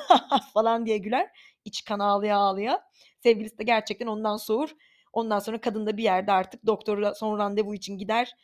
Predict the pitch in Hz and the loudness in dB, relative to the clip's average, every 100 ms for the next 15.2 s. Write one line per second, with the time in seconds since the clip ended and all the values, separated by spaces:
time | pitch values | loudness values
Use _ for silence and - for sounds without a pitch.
0 | _ _ - - 185 - 220 214 208 214 | _ _ -12 -10 -6 -4 -2 -4 -6 -6
1 | 214 214 - 214 202 220 208 208 180 269 | -4 -2 0 2 2 2 4 2 4 2
2 | 214 226 247 320 311 _ - 277 226 214 | 2 0 2 0 -2 _ -4 -4 -2 -6
3 | 240 220 196 226 226 233 226 220 220 226 | -8 -4 4 6 4 2 2 2 2 -2
4 | 220 - 262 254 254 277 233 226 - 208 | -2 -2 0 2 0 -4 -6 -4 0 0
5 | - 226 214 208 214 214 220 302 - _ | 2 2 2 0 -2 0 -2 -4 -6 _
6 | _ _ - 175 196 208 226 196 196 220 | _ _ -14 -8 -6 -4 -4 -4 -6 -4
7 | 196 202 196 - 202 190 226 220 - - | 0 0 -2 -8 -8 -4 -2 -2 -2 -6
8 | 698 740 - - - - - - _ _ | 6 8 8 8 6 4 -6 -6 _ _
9 | _ - 698 640 523 - - 370 349 - | _ -4 0 2 0 -4 -6 0 0 0
10 | 440 - 370 311 285 262 262 330 466 _ | -6 -4 -2 0 -2 -4 -4 -4 -6 _
11 | _ _ _ _ _ _ - 220 233 233 | _ _ _ _ _ _ -8 -2 0 0
12 | 233 233 233 - - - 226 226 285 226 | 0 0 -2 -6 -20 -2 0 0 0 0
13 | 254 262 - - 277 277 254 269 262 269 | 0 -2 -6 -8 -8 -8 -4 -2 -2 -4
14 | 269 - 247 262 247 233 254 294 226 202 | -8 -8 -4 2 2 2 -2 0 0 -2
15 | 269 - | -4 -6